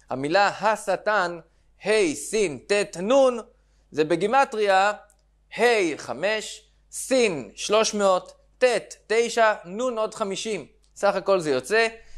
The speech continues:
תלת מאת ושיטין וארבע הווי, שלוש מאות שישים וארבע. עכשיו, בימות החמה,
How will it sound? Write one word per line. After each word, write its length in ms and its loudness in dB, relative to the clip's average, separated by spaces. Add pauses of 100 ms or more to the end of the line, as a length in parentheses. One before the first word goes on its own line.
(160)
תלת 340 2
מאת 300 -2
ושיטין 480 -8
וארבע 520 2
הווי, 360 -4
שלוש 380 -8
מאות 200 -6
שישים 320 -10
וארבע. 440 2 (2000)
עכשיו, 240 0 (500)
בימות 720 -2
החמה, 500 -4